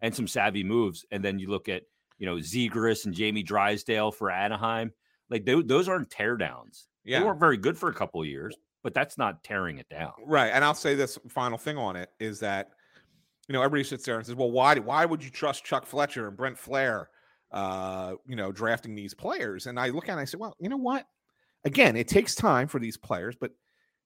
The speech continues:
Speaker 2: look at that Minnesota Wild team right now.
Speaker 1: Yeah.
Speaker 2: Pretty darn good team.
Speaker 1: It's
Speaker 2: Pretty
Speaker 1: good
Speaker 2: darn good
Speaker 1: D.
Speaker 2: team." Half that team was drafted or acquired by Chuck and Brent, and he's been gone from there for four years.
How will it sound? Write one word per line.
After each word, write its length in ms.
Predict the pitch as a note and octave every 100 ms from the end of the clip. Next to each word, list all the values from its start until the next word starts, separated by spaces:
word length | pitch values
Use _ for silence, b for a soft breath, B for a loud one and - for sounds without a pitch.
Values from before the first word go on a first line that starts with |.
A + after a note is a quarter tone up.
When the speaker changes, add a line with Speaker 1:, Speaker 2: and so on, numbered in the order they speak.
| _
Speaker 2:
look 100 | B3
at 60 | F4+
that 120 | F#4+
Minnesota 360 | D4+ C#4+ A#3 F3
Wild 400 | C3+ D3+ C#3 -
team 200 | G2 F2+
right 180 | E2+ D#2
now. 280 | E2 F2 C3 _ -
Speaker 1:
Yeah. 220 | C#2+ B2+ _ _ _
Speaker 2:
Pretty 160 | - E4+
darn 180 | D4+ A#3
good 160 | E3
team. 320 | - F3 F2 - _ _ _ _
Speaker 1:
It's 100 | _
Speaker 2:
Pretty 180 | - F4+
Speaker 1:
good 60 | F#4+
Speaker 2:
darn 120 | F4
good 180 | - F2
Speaker 1:
D. 0 |
Speaker 2:
team." 320 | - E3+ B2+ - _ _ _ _ _ _ _
Half 340 | - C#4+ D#4+ -
that 240 | C4+ -
team 440 | - C#4+ D#3 G#2+ - _ _ _ _ -
was 200 | D3 B2
drafted 600 | G2 B2 C#3+ G3 - G#3+
or 160 | D3+ C3+
acquired 640 | - - E4+ C3+ F2 - _ _ _ _ _ _ _
by 140 | - C#3+ -
Chuck 300 | - D3 -
and 160 | C#3+
Brent, 260 | C#3 F#3+ C4
and 120 | C3
he's 180 | C3 B3
been 160 | A3 D#3
gone 240 | D#3 E3+
from 120 | F3
there 120 | D#3+ E3+
for 120 | C3+
four 240 | - G#3
years. 400 | A#3 F4+ C#4 -